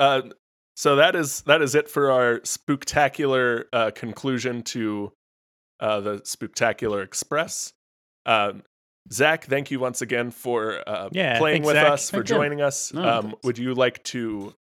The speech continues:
Speaker 1: plug your channel and shows?
Speaker 3: Yeah. Uh, so I am the creator and host of Around the Monitor.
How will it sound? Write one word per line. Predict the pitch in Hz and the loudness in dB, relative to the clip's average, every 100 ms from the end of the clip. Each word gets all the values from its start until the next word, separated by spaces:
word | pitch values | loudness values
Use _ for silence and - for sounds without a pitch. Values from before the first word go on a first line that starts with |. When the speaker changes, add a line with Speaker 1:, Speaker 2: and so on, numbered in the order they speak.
| _ - - | _ -20 -10
Speaker 1:
plug | 139 127 123 113 107 _ _ _ - _ _ _ - | 0 0 0 -4 -14 _ _ _ -20 _ _ _ -12
your | 117 117 113 107 107 - - | -4 0 0 0 -4 -10 -14
channel | - 139 113 107 101 - | -8 -6 -4 -6 -8 -4
and | 107 104 95 - _ _ _ _ _ | -4 -4 -10 -20 _ _ _ _ _
shows? | - - 95 78 - | -12 -8 -8 -10 -8
Speaker 3:
Yeah. | 285 381 - - | -2 -2 -2 -8
Uh, | 139 135 127 123 | -2 2 2 0
so | - 131 127 127 - | -2 0 2 0 -2
I | 113 117 120 117 117 - - | -2 0 0 0 -4 -10 -10
am | 107 104 | -8 -6
the | 104 101 | -8 -10
creator | - 123 107 | -6 -4 -2
and | 107 104 101 - | -2 -4 -10 -14
host | - 107 101 | -6 -6 -4
of | 104 101 95 - | -6 -6 -6 -12
Around | 104 98 | -10 -8
the | 98 | -4
Monitor. | 147 170 165 160 | -2 0 0 -2